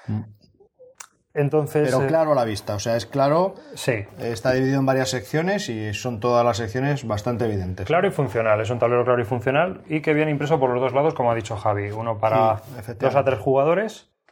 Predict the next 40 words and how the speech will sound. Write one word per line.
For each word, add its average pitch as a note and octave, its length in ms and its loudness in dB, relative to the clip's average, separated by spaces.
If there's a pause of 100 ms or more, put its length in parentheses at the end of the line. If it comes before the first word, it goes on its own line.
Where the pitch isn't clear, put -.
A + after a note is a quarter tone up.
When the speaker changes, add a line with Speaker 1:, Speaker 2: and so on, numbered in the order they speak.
(160)
Speaker 2:
lo B2 80 -2
has G#2+ 60 -2
dicho, B2 220 -4
¿no? D#3+ 220 -4
Speaker 1:
Sí, C#3+ 80 -4
Speaker 2:
Lo A2+ 60 0
Speaker 1:
sí, A#2 60 -2
Speaker 2:
de B2+ 40 -2
Speaker 1:
sí, C3 100 -2
sí. B2 220 -4 (380)
Speaker 2:
Y C3 60 2
otro C#3+ 240 2
para B2+ 180 4
cuatro C3 240 2
jugadores. G#2 480 -2
Speaker 1:
En B2+ 260 -2
el B2 120 -4
centro C3+ 640 2
destaca C#3+ 720 0
una A#2+ 520 -4
pintura C3 480 0
de G#2 640 -2 (720)
un G#2+ 120 -8
fresco, C3+ 340 -2
digamos, C3+ 440 -2 (320)
Speaker 2:
Que G#2+ 120 2
es A2+ 60 0
Speaker 1:
del C3+ 80 4
Speaker 2:
donde C3 340 2 (440)
Speaker 1:
sí. - 260 -6 (200)
Speaker 2:
se - 160 -6
va C3 80 2
a C3+ 40 2
desarrollar C3+ 420 0
la, B2+ 340 2
la A#2 120 0
acción B2 240 -2
principal A#2+ 420 2
del G#2+ 80 -2
juego. G2+ 320 -2